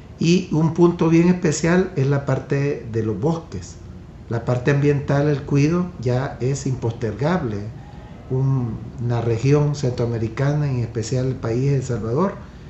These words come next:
se está viendo prácticamente sin bosques, donde la Comisión, por ejemplo, Económica para América Latina y el Caribe,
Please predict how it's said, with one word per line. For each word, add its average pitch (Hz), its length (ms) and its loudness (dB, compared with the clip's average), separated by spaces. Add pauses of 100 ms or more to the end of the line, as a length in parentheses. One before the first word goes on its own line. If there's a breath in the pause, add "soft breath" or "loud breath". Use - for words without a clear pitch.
(180 loud breath)
se 131 120 -2
está 127 200 0
viendo 139 640 4
prácticamente 131 760 0
sin 151 220 0
bosques, 165 400 2 (800 loud breath)
donde 160 600 4
la 120 680 0
Comisión, 143 760 4 (200)
por 123 140 0
ejemplo, 135 540 0
Económica 131 680 0
para 120 160 0
América 135 420 0
Latina 139 640 -2 (300 loud breath)
y 120 80 0
el 113 120 0
Caribe, 151 520 0